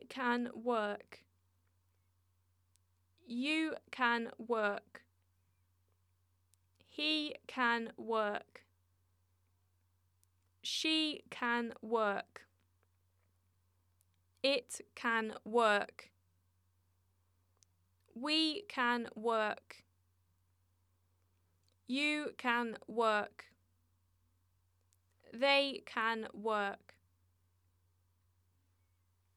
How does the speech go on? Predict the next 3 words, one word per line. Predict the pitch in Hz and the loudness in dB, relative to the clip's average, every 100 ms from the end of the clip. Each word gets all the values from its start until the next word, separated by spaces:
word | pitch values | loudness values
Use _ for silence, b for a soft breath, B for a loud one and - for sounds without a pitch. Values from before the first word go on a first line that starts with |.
| _ - | _ 0
Negative. | 269 269 247 240 208 208 _ _ _ _ _ _ _ _ _ _ _ _ _ _ _ - | 2 4 2 -2 -4 -6 _ _ _ _ _ _ _ _ _ _ _ _ _ _ _ -2
Its | 330 - - | -2 0 -4
structure | - 311 - - 247 | 0 0 -2 -6 -4